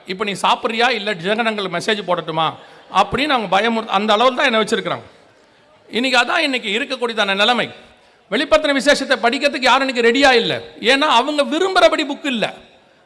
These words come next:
அவங்க விரும்புறபடி தானியேல் இல்ல, சின்ன தீர்க்கதரிசிகள் யாரும் அவங்க விரும்புறபடி இல்ல, நாகும் இல்ல, யோனா இல்ல, புலம்பல் இல்ல,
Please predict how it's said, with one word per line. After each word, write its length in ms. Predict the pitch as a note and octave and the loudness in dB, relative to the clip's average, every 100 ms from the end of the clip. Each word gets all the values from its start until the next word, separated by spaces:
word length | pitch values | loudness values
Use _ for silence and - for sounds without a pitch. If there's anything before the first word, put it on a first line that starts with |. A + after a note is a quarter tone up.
| - | 2
அவங்க 260 | G3 C4+ C4 D4+ | 4 4 2 0
விரும்புறபடி 420 | E4+ D#4 D4+ C4+ | 2 2 2 2
தானியேல் 360 | B3+ C4+ C4+ | 2 4 2
இல்ல, 360 | A#3 A#3 F#3 C3+ - - _ _ _ _ | 2 2 0 -2 -12 -20 _ _ _ _
சின்ன 300 | - D4 D#4+ | -4 2 2
தீர்க்கதரிசிகள் 600 | D#4 D4 C#4 C4+ C4+ C4 | 0 0 0 0 0 0
யாரும் 260 | A#3+ C4+ C4 | 4 4 4
அவங்க 200 | A#3+ B3 | 2 0
விரும்புறபடி 340 | C4+ B3 A#3+ | 2 2 2
இல்ல, 180 | A#3+ G#3+ | 0 0
நாகும் 400 | G#3 C4 C4 B3 | 2 2 2 -2
இல்ல, 260 | A#3+ A#3 | 2 2
யோனா 300 | F3+ A#3+ C#4 | 2 2 2
இல்ல, 300 | B3 A#3 A#3 | 0 0 0
புலம்பல் 380 | F3 A3+ C#4 C4+ | 0 0 2 0
இல்ல, 440 | B3 B3 G#3 B2+ | 2 2 0 -2